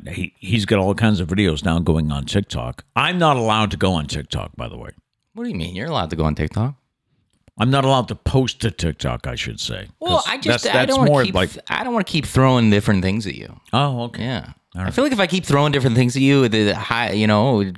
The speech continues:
Speaker 2: confusion could set in, you know?
Speaker 1: It could.
Speaker 2: We have our different jobs.
Speaker 1: We do.
Speaker 2: TikTok is just my job. I mean, it's the same video. You see all the videos.
Speaker 1: Facebook is mine, so.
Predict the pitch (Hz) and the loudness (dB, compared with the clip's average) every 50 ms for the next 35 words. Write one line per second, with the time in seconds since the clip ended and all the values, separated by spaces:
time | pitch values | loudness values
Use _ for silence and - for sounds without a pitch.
0 | - - 117 104 - - 104 104 107 107 - 117 120 113 - 117 110 - - 117 | -4 -2 0 0 0 2 0 0 0 0 -2 -4 -6 -6 -6 -8 -8 -4 -2 -2
1 | 113 104 107 107 117 139 135 101 107 113 135 147 - _ _ - 156 170 - - | 0 2 2 0 0 0 -2 -2 -2 -2 -4 -8 -12 _ _ -2 -2 -2 0 2
2 | 190 156 123 - - 156 156 165 170 185 180 170 135 131 - - 170 156 117 139 | 2 4 4 4 2 0 0 0 2 2 0 2 0 -2 0 0 0 2 4 4
3 | 175 - - - - - - - - 101 135 160 180 202 - 160 131 127 120 - | 4 4 2 -2 -6 -8 -10 -4 0 2 2 2 4 2 2 0 0 -4 -6 -4
4 | 139 139 - 95 95 107 127 - 80 87 117 120 107 107 101 127 147 127 - 127 | -6 -4 -2 -2 -2 -2 -4 -4 -6 -8 -8 -8 -10 -8 -6 -4 -4 -2 -2 -2
5 | - - 151 165 165 127 90 87 120 135 113 85 90 110 151 - - 123 143 143 | -2 0 0 2 2 2 2 2 2 2 2 2 2 0 0 0 0 0 2 2
6 | 101 85 82 87 117 127 95 92 98 - - - 107 107 110 - - - 90 76 | 0 -2 -4 -6 -6 -6 -6 -10 -12 -10 -4 -2 0 0 0 -2 -2 -2 -2 -2
7 | - 69 - 85 92 101 101 85 80 87 104 - - - 67 65 64 67 | -4 -6 -8 -6 -6 -6 -6 -6 -8 -10 -10 -10 -10 -10 -10 -10 -10 -14